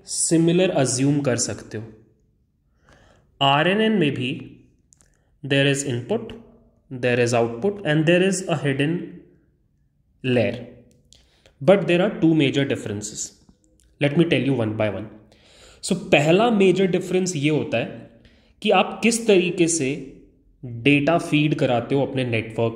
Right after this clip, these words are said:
में। So in आरएनएन what you do is, आप सबसे पहले अपना पहला review उठा रहे हो और आप उसको इस network में भेज रहे हो। तो आप क्या करते हो, आप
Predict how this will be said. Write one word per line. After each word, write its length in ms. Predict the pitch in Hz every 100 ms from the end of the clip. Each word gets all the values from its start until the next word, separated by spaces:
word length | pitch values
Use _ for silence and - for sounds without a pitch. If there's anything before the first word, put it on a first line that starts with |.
| -
में। 80 | 117 - - _ _ _ _ _ _ -
So 220 | - 180 190 190 - 180
in 220 | - -
आरएनएन 460 | 139 139 175 226 202
what 200 | 196 196
you 140 | 202 127
do 140 | 131 139 110
is, 180 | - - - - - _ _
आप 280 | 147 170 - -
सबसे 240 | 175 208
पहले 260 | 190 175 190
अपना 240 | 180 185
पहला 420 | 185 - 131 135
review 360 | 151 139 131 147
उठा 260 | 131 117 104
रहे 140 | 147
हो 60 | - - - _ _ _ _ _ _ _ _ _ _ _ _ _ - - _ 160
और 100 | 160
आप 280 | 170 - 170
उसको 420 | 160 - 202 202
इस 160 | 180 160
network 400 | 131 - 147 147
में 120 | 170
भेज 280 | 123 113 110
रहे 80 | 107
हो। 60 | 113 - - _ _ _ _ _ _ _ -
तो 560 | 220 226 - - - 156
आप 300 | 151 196 -
क्या 140 | 240
करते 320 | 196 135 -
हो, 200 | 160 175 156
आप 380 | 156 185 -